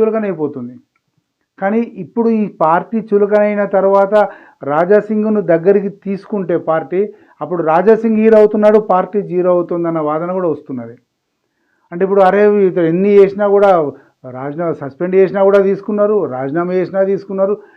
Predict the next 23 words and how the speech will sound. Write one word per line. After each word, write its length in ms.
ఇంకేం 420
చేసినా 260
తీసుకుంటారు. 540
అంటే 160
రాజాసింగ్ 520
ఎంత 180
గ్రేట్ 380
రా 80
బాయ్ 260
అన్న 160
ఫీలింగ్ 380
వస్తుంది. 460
అంటే 140
ఒక్క 240
రాజాసింగ్ 480
ఒక్కడే 400
గ్రేటా, 320
ఇంకా 300
ఎవరు 280
లేరా 360
అన్నదానికి 420
మళ్ళీ 260
ఒక, 380